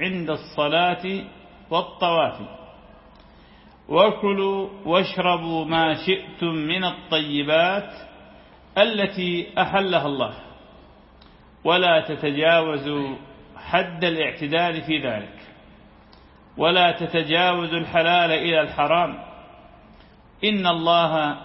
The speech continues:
لا يحب المتجاوزين لحدود الاعتدال. ربنا جل جلاله يخاطب بني آدم جميعا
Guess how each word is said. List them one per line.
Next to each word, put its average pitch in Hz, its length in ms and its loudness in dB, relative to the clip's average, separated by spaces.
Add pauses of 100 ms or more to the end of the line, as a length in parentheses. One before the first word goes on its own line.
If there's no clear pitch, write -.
(280)
لا 180 280 4
يحب 180 500 -2
المتجاوزين 170 1300 0
لحدود 165 460 -2
الاعتدال. 139 580 -2 (1600)
ربنا 170 460 2
جل 156 320 -4
جلاله 165 420 0
يخاطب 156 420 0
بني 147 560 -2
آدم 156 200 -4
جميعا 120 500 -6